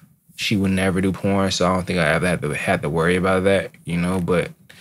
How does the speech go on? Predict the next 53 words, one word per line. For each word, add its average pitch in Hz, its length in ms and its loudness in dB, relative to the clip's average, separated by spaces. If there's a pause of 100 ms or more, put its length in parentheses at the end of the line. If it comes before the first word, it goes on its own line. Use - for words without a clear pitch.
(480)
I 113 60 -2
don't 175 180 4
think 185 120 0
I 185 40 4
could 175 100 2
be 190 80 2
in 180 80 4
that, 156 220 2
they 151 140 4
be 151 160 4
in 160 80 6
that 147 100 4
situation. 143 460 2
So 101 300 2
if 98 220 0
you 160 200 6
are 131 160 6
somebody 98 340 0
that 90 120 0
could 90 180 0
date 92 160 4
a - 40 0
porn 90 300 -2
star 90 240 0
or 117 300 4
even 143 320 4
a 92 80 0
stripper, - 560 0
I 139 80 6
don't, 95 240 2
I - 60 2
don't 113 180 4
even 92 120 -2
think 90 140 -2
I 85 60 -2
could 87 100 -6
do 85 80 -4
that 131 180 2
shit, - 220 -6
but, - 180 -8 (760)
you 98 140 -2
know, 101 260 0 (1600)
kudos 185 540 4
to 175 100 6
you, 113 180 4
though, 101 180 4
that 117 160 4
you 131 300 6
are, 98 240 2
you 139 180 6
are 92 140 4
a 90 40 -2
secure 110 680 0